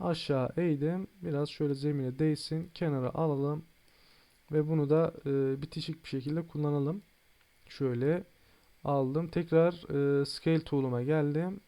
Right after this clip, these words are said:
Y eksenini genişletiyorum. Gördüğünüz gibi genişletince kapsülü biraz tuhaf bir cisim oldu aslında. Ama önemli değil. Hatta şöyle bir şey yapabiliriz belki. Bunu tekrar move tool'uma geldim. Yukarı aldım.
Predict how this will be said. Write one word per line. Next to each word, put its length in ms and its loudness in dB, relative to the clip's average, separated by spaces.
Y 140 0
eksenini 520 0
genişletiyorum. 720 -2
Gördüğünüz 380 -2
gibi 160 -6
genişletince 600 -4
kapsülü 600 -2
biraz 220 0
tuhaf 460 0
bir 220 -2
cisim 300 -8
oldu 200 -2
aslında. 560 -4
Ama 220 0
önemli 380 2
değil. 320 0
Hatta 540 2
şöyle 340 2
bir 60 -2
şey 180 0
yapabiliriz 540 0
belki. 440 -2
Bunu 240 0
tekrar 380 2
move 220 2
tool'uma 420 0
geldim. 480 2
Yukarı 360 0
aldım. 500 0